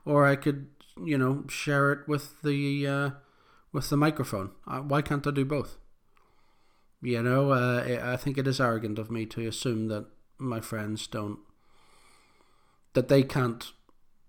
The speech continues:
either manage the go-, the ba-, hearing the bad stuff, or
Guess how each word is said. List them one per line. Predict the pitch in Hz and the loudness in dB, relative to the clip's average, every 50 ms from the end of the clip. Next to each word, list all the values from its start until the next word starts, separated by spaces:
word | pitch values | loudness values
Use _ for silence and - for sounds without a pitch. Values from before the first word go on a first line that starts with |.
| - _ _ _ _ _ _ _ _ _ _ | -20 _ _ _ _ _ _ _ _ _ _
either | 131 131 135 127 120 120 117 110 110 110 107 110 - - | 6 8 8 8 8 6 4 2 2 -2 -4 -6 -10 -8
manage | 139 135 123 123 127 127 117 113 113 120 - - - - - - - - _ - - - _ _ _ _ _ _ _ _ _ _ _ _ _ _ _ _ _ _ _ _ _ _ _ _ _ _ _ _ _ _ - | -2 0 4 6 6 6 4 2 0 -2 -6 -8 -8 -8 -10 -14 -20 -20 _ -20 -20 -20 _ _ _ _ _ _ _ _ _ _ _ _ _ _ _ _ _ _ _ _ _ _ _ _ _ _ _ _ _ _ -8
the | - 139 135 120 117 113 110 107 107 110 113 117 110 110 127 - - _ _ _ _ _ _ _ _ _ _ _ _ _ _ _ _ _ _ _ _ _ _ _ _ _ _ _ _ _ _ _ _ _ _ _ _ _ _ _ _ _ _ _ - - - - | 0 4 4 4 6 4 2 0 0 -2 -2 -4 -4 -6 -8 -10 -16 _ _ _ _ _ _ _ _ _ _ _ _ _ _ _ _ _ _ _ _ _ _ _ _ _ _ _ _ _ _ _ _ _ _ _ _ _ _ _ _ _ _ _ -20 -20 -20 -6
go-, | - 165 156 156 170 | 4 6 6 6 6
the | 156 143 139 | 6 4 6
ba-, | 127 127 120 117 123 143 143 151 165 143 | 8 8 8 8 8 4 0 -2 -4 0
hearing | 113 147 139 123 123 120 | 2 4 4 6 6 4
the | 117 | 2
bad | 110 117 113 110 110 - | 2 0 0 0 0 -2
stuff, | - - 98 87 - - - - - - - - - - | -4 -6 -6 -6 -8 -12 -16 -18 -20 -20 -20 -20 -20 -10
or | - 135 123 117 113 110 107 107 104 104 - | -2 2 4 4 4 4 2 0 -2 -4 -8